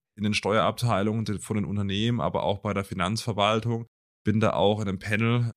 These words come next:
mit beiden praktisch Vertretern und Vertreterinnen. Und ja, geht drum, wie praktisch, ja,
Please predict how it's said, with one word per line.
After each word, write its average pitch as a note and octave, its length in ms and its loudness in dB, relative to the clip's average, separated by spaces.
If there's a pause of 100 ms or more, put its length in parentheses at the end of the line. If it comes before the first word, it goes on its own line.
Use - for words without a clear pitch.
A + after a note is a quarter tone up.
mit - 180 -10
beiden A2 480 2
praktisch G#2+ 240 -4
Vertretern A2+ 720 0 (640)
und F#2+ 140 0
Vertreterinnen. A2 840 2 (400)
Und G2+ 380 -2
ja, G#2+ 340 0 (160)
geht A2+ 240 0
drum, A2+ 320 0
wie A2+ 180 -4
praktisch, - 640 -2
ja, G2+ 400 2